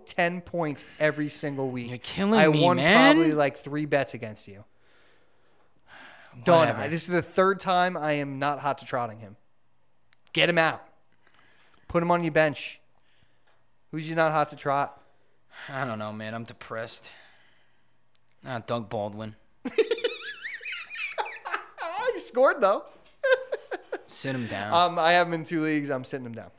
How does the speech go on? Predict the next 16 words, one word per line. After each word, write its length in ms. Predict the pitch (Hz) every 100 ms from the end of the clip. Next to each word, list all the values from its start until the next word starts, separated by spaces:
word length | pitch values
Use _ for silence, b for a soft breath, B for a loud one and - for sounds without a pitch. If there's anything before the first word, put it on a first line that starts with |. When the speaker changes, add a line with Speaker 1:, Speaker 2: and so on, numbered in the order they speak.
| _ b b b b b -
Speaker 2:
Uh, 180 | 110 113
my 140 | 117
next 280 | 123 127 127
one 180 | 123 117
is 160 | 107
Tyler 300 | - 120 117
Boyd. 420 | 95 101 104 104 - _ _ _ _ _ _ _ _ -
Sit 220 | - 117
him 100 | 104
down. 300 | - 92 101 - _ _
Speaker 1:
<laughs> 80 | 254 - - - - - - - - 1077 - - - - 508 - - 440 - - _ _ _ _ _ _ _ _ _ _ _ _ _ _ _ _ _ _ _ - B B B
I 100 | -
like 200 | 147 160
that. 220 | 127 120 - _ _ _ _ B B B
All 80 | 202
right. 160 | 190